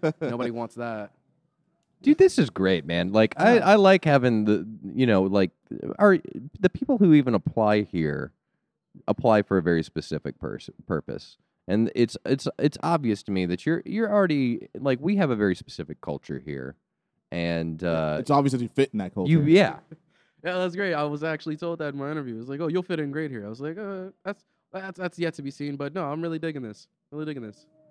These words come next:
Speaker 1: I'm glad. I'm glad. Yeah. Uh, you'll, you'll get along with everyone here. Uh, everyone here is re-, like, really cool. It, like, 'cause, you know, it's always horror stories. Like, like, have you ever worked in a service business before, like, in the kitchen or, like, serving at all?
Speaker 2: Uh, no. Uh, my fiance actually is that, but I, um,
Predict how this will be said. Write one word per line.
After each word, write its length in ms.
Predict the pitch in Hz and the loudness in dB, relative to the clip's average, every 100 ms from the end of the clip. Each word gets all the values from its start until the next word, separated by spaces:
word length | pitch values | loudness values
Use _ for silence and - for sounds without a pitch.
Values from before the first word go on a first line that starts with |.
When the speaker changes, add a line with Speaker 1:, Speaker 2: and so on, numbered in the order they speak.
| - | -10
Speaker 1:
I'm 60 | 143 | -4
glad. 300 | 139 185 117 | 2 4 2
I'm 60 | 117 | 2
glad. 200 | 139 113 | 0 2
Yeah. 260 | 135 120 107 _ _ - | 2 0 -2 _ _ 0
Uh, 160 | 123 113 | 4 6
you'll, 300 | 127 160 151 | 6 4 2
you'll 80 | |
get 140 | 156 175 | 2 2
along 140 | 170 | 2
with 100 | 165 | 2
everyone 240 | 147 156 151 | 0 0 0
here. 460 | 156 156 156 156 147 | 2 2 2 0 0
Uh, 600 | 123 117 113 107 104 101 _ _ _ _ - | 0 2 2 0 0 -4 _ _ _ _ -4
everyone 260 | 120 135 | 0 0
here 220 | 131 131 131 | 0 0 -2
is 120 | 117 | -4
re-, 320 | 104 98 107 | -8 -6 -4
like, 160 | 101 107 90 | -4 -6 -4
really 240 | 117 123 | 0 0
cool. 480 | - 127 120 123 120 - | 0 0 2 0 -4 -10
It, 180 | 107 107 | -8 -6
like, 160 | 98 92 - 104 | -8 -10 -18 -10
'cause, 120 | 117 | -8
you 140 | 113 117 | -4 -4
know, 120 | 117 | -4
it's 160 | 123 123 | -4 0
always 260 | 143 143 - | 2 2 0
horror 220 | 139 131 | -2 -2
stories. 400 | - 127 120 117 | -2 -2 0 -2
Like, 120 | 123 | -6
like, 160 | 113 120 | -8 -6
have 80 | 151 | -2
you 60 | 180 | -2
ever 60 | |
worked 220 | 160 156 | -2 -4
in 60 | 143 | -6
a 40 | |
service 260 | 120 120 120 _ | -6 -8 -8 _
business 240 | 113 117 113 | -8 -8 -10
before, 240 | 117 117 | -10 -6
like, 80 | 107 | -6
in 60 | 98 | -6
the 60 | 90 | -6
kitchen 320 | 107 101 104 | -6 -6 -6
or, 180 | 101 107 | -4 -2
like, 140 | 98 98 - | -4 -8 -10
serving 400 | 110 101 101 95 | -8 -6 -8 -8
at 60 | |
all? 140 | 95 101 | -6 -6
Speaker 2:
Uh, 300 | 151 156 143 _ 131 | -4 -6 -8 _ -10
no. 500 | 143 147 123 98 - | -6 -6 -8 -10 -12
Uh, 240 | 113 117 110 | -8 -8 -8
my 140 | 110 | -12
fiance 360 | 107 131 143 - | -14 -12 -12 -12
actually 300 | 104 101 110 | -14 -12 -14
is 100 | 104 | -12
that, 200 | 107 110 - _ 110 | -12 -12 -16 _ -14
but 180 | 110 - | -14 -12
I, 300 | 101 110 110 | -12 -12 -12
um, 460 | 107 104 98 95 | -14 -14 -14 -18